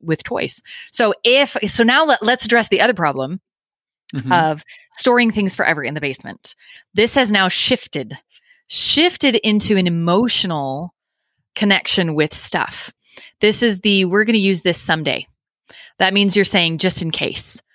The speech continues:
Speaker 1: Just in case is actually a fear-based response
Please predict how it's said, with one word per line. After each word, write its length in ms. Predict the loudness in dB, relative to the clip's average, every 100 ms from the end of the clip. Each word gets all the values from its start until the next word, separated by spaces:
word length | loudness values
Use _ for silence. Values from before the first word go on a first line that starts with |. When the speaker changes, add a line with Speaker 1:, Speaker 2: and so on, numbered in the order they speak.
| _ _ _ 0
Speaker 1:
Just 260 | 0 2
in 120 | -2
case 420 | 0 0 0 -2 -4
is 180 | -2
actually 460 | 0 -2 -2 0 0
a 120 | -2
fear-based 1120 | -4 -10 -8 -2 0 0 -2 -2 0 0 -4 -6
response 800 | -6 -2 2 2 2 0 -2 -2